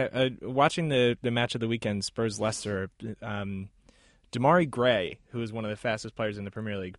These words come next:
broke in one on nil on Lloris, and Sanchez,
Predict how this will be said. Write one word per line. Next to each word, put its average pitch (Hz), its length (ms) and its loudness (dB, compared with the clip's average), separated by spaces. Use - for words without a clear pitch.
broke 135 300 6
in 107 400 2
one 120 320 2
on 117 180 0
nil 110 280 -2
on 104 200 -4
Lloris, 101 540 -4
and 107 180 -2
Sanchez, 131 800 0